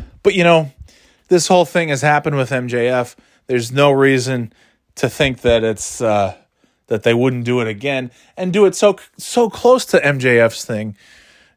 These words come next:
You know, that was so believable. He, oh, he's done with the company. He walked out. He wanted to be fired. They're gonna let him go.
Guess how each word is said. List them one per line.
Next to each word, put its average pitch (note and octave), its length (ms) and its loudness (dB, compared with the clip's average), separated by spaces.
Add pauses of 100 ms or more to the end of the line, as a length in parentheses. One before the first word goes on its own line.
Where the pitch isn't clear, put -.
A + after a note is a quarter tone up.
(320)
You F#3 120 -2
know, D3+ 100 0
that D#3+ 200 2
was D#3+ 140 -4
so D#3 160 2
believable. C#3 640 0
He, C3 120 -2
oh, C3+ 200 -4
he's G#2 180 -8
done B2+ 240 -4
with A#2 100 -10
the - 60 -14
company. B2 480 -8
He G#2+ 100 -8
walked A#2 380 -4
out. A2+ 340 -2
He C#3+ 140 -16
wanted A2+ 220 -4
to A2+ 60 -4
be G2+ 120 -10
fired. A2+ 400 -2
They're G#2 100 -4
gonna G#2 200 -4
let G#2 160 -4
him G2+ 120 -8
go. G#2 320 -2